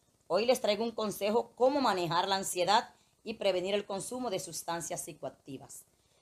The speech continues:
La pandemia y el confinamiento por el coronavirus que causa el covid diecinueve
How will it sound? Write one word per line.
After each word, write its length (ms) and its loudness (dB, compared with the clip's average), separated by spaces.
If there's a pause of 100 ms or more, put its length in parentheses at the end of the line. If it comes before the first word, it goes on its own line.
(160)
La 180 2
pandemia 480 4
y 60 4
el 100 4
confinamiento 720 -4
por 120 -4
el 120 -6
coronavirus 640 -4
que 180 -6
causa 360 0
el 80 -8
covid 260 -6
diecinueve 600 -4